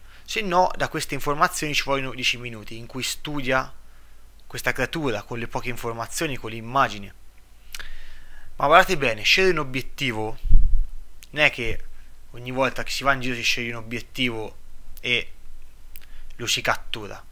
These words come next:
Scegliere un obiettivo è descritto molto bene, mi è piaciuto molto per questo. L'obiettivo va disegnato, deve essere qualcosa che è, deve essere ricercato, ci deve essere un motivo perché il Segujo lo disegni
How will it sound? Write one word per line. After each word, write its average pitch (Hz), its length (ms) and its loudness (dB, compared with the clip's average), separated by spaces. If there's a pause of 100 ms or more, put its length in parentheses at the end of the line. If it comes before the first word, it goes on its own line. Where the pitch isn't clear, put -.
(280)
Scegliere 196 300 -2
un 196 60 -4
obiettivo 165 840 -2
è 139 80 -6
descritto 143 420 -6
molto 170 320 -2
bene, 113 460 6 (100)
mi - 120 6
è - 20 2
piaciuto 143 260 -2
molto 160 260 -4
per 143 220 -6
questo. - 480 -6 (1000)
L'obiettivo 143 760 -2
va 135 160 -2
disegnato, 135 680 6
deve 123 160 2
essere 131 280 -2
qualcosa 127 680 0
che 107 240 -8
è, 113 140 -10
deve - 120 -8
essere 117 280 -6
ricercato, - 760 2
ci - 100 -6
deve 127 120 -4
essere - 220 -2
un 123 120 -6
motivo 123 400 0
perché 113 500 -8 (260)
il 120 120 -10
Segujo - 400 12
lo 120 80 -2
disegni 117 600 -6